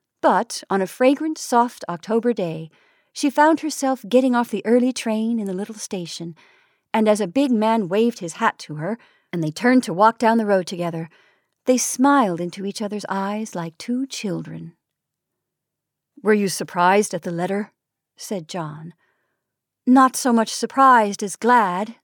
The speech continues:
said Margaret, coloring like a girl. They presently turned off the main road and entered a certain gate.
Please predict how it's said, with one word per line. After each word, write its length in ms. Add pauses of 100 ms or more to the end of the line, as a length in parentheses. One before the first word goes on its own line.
(440)
said 280
Margaret, 440 (420)
coloring 540 (140)
like 180
a 40
girl. 520 (960)
They 100
presently 480
turned 320
off 220
the 80
main 280
road 340
and 140
entered 300
a 40
certain 460
gate. 440